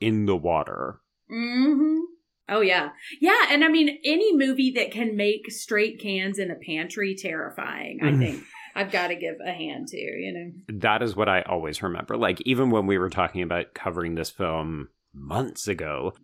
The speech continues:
Speaker 2: Mm-hmm.
Speaker 1: you know, the minute we said "Sleeping with the Enemy," I remembered her opening the cupboard and just seeing all the cans lined up and how it's like,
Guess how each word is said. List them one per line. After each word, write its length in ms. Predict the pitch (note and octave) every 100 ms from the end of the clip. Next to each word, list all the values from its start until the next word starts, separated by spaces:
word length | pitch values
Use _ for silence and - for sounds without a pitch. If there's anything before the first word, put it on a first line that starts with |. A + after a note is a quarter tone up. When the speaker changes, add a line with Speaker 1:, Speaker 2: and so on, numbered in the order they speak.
| -
Speaker 2:
Mm-hmm. 540 | A#3 A#3 A3+ A3 G3+ G#3 - _ _ -
Speaker 1:
you 140 | G2+
know, 220 | F2+ F2+ -
the 180 | G2 A2+
minute 300 | A2 A2+ A#2+
we 100 | A2
said 260 | - F#2+
"Sleeping 360 | - F#2 E2+ G2+
with 100 | F#2+
the 140 | F2+
Enemy," 420 | D2 E2 G2 B2 C#3+
I 60 | G2+
remembered 600 | G2 F#2+ F#2+ F#2 E2+ F2
her 240 | - G#2 - F#2+
opening 680 | F#2 G2+ F#2+ F#2 F#2 F#2 F2 _ _
the 100 | F#2
cupboard 540 | - A2 D#2+ D2+ D#2 - -
and 160 | F#2
just 220 | F2+ E2+
seeing 220 | - F2+ F2 -
all 220 | E2+ E2+
the 120 | E2
cans 380 | - E2+ D#2+ E2
lined 280 | E2+ E2 D#2+
up 280 | G2 - -
and 120 | F2+
how 240 | F#2+ F2
it's 140 | E2+ F2+
like, 160 | F2